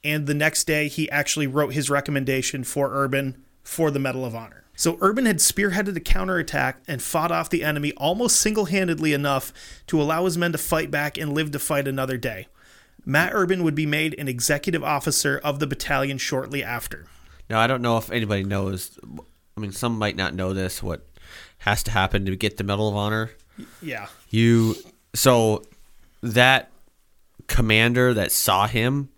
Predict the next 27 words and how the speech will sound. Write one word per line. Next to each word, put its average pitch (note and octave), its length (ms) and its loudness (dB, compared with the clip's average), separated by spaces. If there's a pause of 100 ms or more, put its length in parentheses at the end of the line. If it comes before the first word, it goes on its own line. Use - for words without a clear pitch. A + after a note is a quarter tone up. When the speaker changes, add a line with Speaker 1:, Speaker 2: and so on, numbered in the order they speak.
(140)
Speaker 2:
do G#2+ 260 2
this B2+ 440 0 (1500)
had B2+ 420 6
to B2+ 60 -4
be B2+ 160 6
the A#2 120 2
one A2+ 460 2 (140)
to A2+ 200 -2
report G#2 420 2
it F#2+ 100 0
in. G#2 300 0
Speaker 1:
Right. C#3 260 -4 (540)
Speaker 2:
And G#2+ 160 0
r-, A2 100 -4
'cause - 260 -10
he A#2+ 100 -2
wrote A2+ 240 -6
the A2 80 -6
report G#2+ 380 0
up, C3 280 2 (300)
because G2+ 800 4 (1040)
no, B2+ 460 6
you D#3 220 6
couldn't D#3+ 260 4
do C3+ 160 2
it F#2+ 80 0
yourself. G#2 680 0